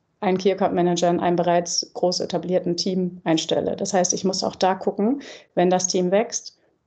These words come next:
äh, was brauche ich für eine Person? Und, ähm, selbst wenn ich das heute von dieser Person nicht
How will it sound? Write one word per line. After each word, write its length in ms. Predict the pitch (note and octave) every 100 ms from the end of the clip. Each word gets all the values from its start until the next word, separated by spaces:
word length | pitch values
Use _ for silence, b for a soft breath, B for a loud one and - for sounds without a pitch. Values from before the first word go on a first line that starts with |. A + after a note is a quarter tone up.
| _ _ -
äh, 220 | F#3 F3
was 180 | F3+ -
brauche 140 | F#3+
ich 80 | F3+
für 60 | F3
eine 100 | F#3+
Person? 520 | F#3 F3 F#3+ A3 A#3+
Und, 540 | - - F#3 F#3 F#3
ähm, 220 | F#3 F3 F3
selbst 220 | G3 G3
wenn 120 | G3
ich 100 | G3
das 180 | F#3 -
heute 240 | G#3 -
von 120 | -
dieser 180 | G#3 G3+
Person 400 | G3+ F#3+ G3 G3
nicht 300 | G3+ - -